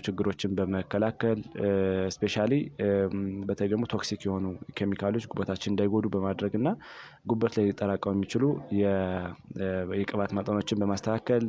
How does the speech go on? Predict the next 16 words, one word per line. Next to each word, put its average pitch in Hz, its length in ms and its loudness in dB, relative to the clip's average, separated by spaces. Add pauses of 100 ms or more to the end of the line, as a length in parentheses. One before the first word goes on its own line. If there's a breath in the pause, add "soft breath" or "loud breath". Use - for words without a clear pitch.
(140)
እ፣ 101 140 0 (460)
ተል-፣ 107 260 2
ትልቅ 107 280 0
ሚና 101 160 2
አለው 98 220 2
ማለት 117 200 2
ነው። 120 120 2
ከዚህ 110 140 4
በተጨማሪ 117 460 2
አንቲኦ-፣ 101 300 2 (100)
አንቲኦክሲዳንቶችን 104 760 -2
ይዟል 92 320 -6
በውስጡ። 107 300 0 (480 loud breath)
እነዚህ 117 300 6
አንቲኦክሲዳንቶች 104 640 0
ደግሞ፣ 117 200 4